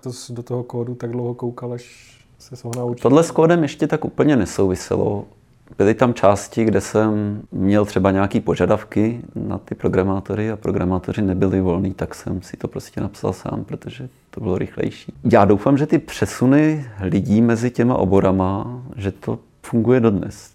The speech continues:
Speaker 2: Teda aspoň bych si to přál, aby to fungovalo, aby prostě lidi do těch velkých firem nastoupili třeba jako testeři a z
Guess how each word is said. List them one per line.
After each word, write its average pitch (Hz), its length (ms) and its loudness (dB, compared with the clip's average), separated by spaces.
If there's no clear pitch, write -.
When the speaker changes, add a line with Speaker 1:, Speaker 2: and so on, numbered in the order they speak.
Speaker 2:
Teda - 200 -4
aspoň 104 400 -2
bych - 140 -2
si - 120 0
to - 100 -2
přál, 92 340 4
aby 107 140 -2
to 113 100 -4
fungovalo, 95 600 0
aby 85 160 -2
prostě - 420 -4
lidi 95 280 0
do 95 100 0
těch - 240 -8
velkých - 380 -4
firem 98 340 -4
nastoupili 101 800 -4
třeba - 300 -8
jako 107 200 -6
testeři 104 540 -6
a 95 320 -4
z - 200 -18